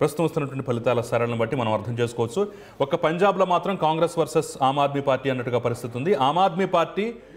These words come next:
కొంత పైచేయి సాధిస్తోంది, ఆమ్ ఆద్మీ పార్టీ లీడ్లో ఉన్నటువంటి పరిస్థితి కనిపిస్తోంది. So, ప్రస్తుతం ఎన్నికల ఫలితాలపై మరింత విశ్లేషణ అందించేందుకు సుమన్,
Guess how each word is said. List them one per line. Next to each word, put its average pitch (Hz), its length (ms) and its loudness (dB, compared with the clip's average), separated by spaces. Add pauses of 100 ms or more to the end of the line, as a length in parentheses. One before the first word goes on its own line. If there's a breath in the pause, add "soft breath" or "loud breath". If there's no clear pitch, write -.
(220 loud breath)
కొంత 165 140 2
పైచేయి 160 460 2
సాధిస్తోంది, 147 680 0 (640 soft breath)
ఆమ్ 139 140 2
ఆద్మీ 151 220 0
పార్టీ 139 320 0
లీడ్లో 151 460 2
ఉన్నటువంటి 143 400 -2
పరిస్థితి 120 280 -2
కనిపిస్తోంది. 104 580 -8
So, 135 60 -2
ప్రస్తుతం 127 460 -2 (100)
ఎన్నికల 127 440 2
ఫలితాలపై 131 580 0 (460 loud breath)
మరింత 160 280 2
విశ్లేషణ 180 480 2
అందించేందుకు 147 500 -2
సుమన్, 131 240 -4